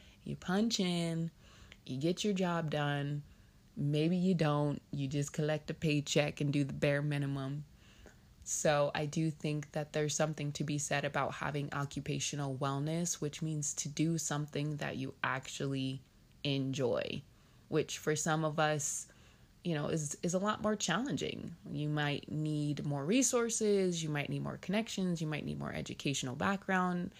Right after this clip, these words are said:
Um, but what you do need to do is figure out what it is that you're passionate about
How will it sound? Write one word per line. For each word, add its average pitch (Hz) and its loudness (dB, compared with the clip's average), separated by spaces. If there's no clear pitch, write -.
Um, 143 -2
but 151 2
what 151 -2
you 156 0
do 196 6
need 147 2
to 143 2
do 135 2
is - -2
figure 160 -2
out 143 -2
what 147 0
it 147 -4
is 139 -2
that 131 -4
you're 123 -6
passionate 170 -2
about 196 0